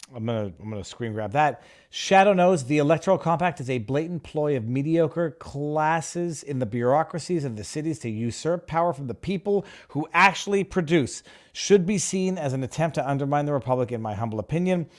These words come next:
Appreciate your work, guys. From, this is from Pile G ninety-nine. Okay. Oh, this is from Christina five. "Hey, Viva, could you please ask why Locals is no longer live on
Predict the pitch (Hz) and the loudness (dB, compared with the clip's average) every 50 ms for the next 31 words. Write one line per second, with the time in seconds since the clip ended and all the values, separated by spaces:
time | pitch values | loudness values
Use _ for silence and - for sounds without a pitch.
0 | - - - - 127 - - - 175 185 180 - 214 202 170 160 151 143 170 180 | -20 -16 -8 -6 -6 -4 0 2 2 2 2 2 0 2 4 4 4 4 4 2
1 | 180 - 190 180 180 190 175 139 - 151 143 123 113 131 135 120 107 - - - | 2 4 4 6 6 4 4 0 -4 -6 -6 -6 -6 -4 -6 -6 -6 -8 -6 0
2 | 147 160 170 170 165 151 117 117 135 127 123 123 120 110 110 107 117 139 160 180 | 4 4 6 6 4 2 0 0 -2 0 0 0 -2 -2 -2 -2 0 2 4 4
3 | 190 185 160 - - - - - - - _ _ _ _ _ _ _ _ _ _ | 2 0 -2 -6 -10 -18 -20 -20 -20 -20 _ _ _ _ _ _ _ _ _ _
4 | _ _ _ _ _ _ _ _ _ _ _ _ _ _ _ _ _ _ - 156 | _ _ _ _ _ _ _ _ _ _ _ _ _ _ _ _ _ _ 0 0
5 | 147 - - 139 139 156 165 - - _ _ _ _ _ _ _ _ _ _ _ | 2 2 4 2 2 2 0 -2 -8 _ _ _ _ _ _ _ _ _ _ _
6 | - - - - 190 185 151 135 156 151 - - - 165 147 131 - - 127 - | -20 -6 0 2 2 2 2 0 -2 -6 -6 -6 -6 -6 -6 -6 -4 -6 -6 -6
7 | - - 175 175 165 135 - - 160 151 143 131 - 110 107 156 185 180 175 180 | -6 -6 -4 -2 -2 -4 -2 -2 0 0 0 -2 -4 -4 0 0 0 2 0 -2
8 | 185 165 - 151 147 202 220 - - 240 185 185 185 175 185 202 196 180 - - | -2 -2 -2 -2 -2 -2 -4 -2 -2 -4 -2 0 2 4 4 4 2 0 -6 -10
9 | - 147 135 135 143 143 135 127 131 143 165 165 165 185 156 123 117 107 120 147 | -10 -4 2 4 6 6 6 6 6 6 6 4 4 0 -2 -2 -4 -2 0 2
10 | 156 165 170 156 156 139 131 135 135 147 147 127 127 123 | 2 2 2 0 0 0 2 4 4 4 4 4 2 -2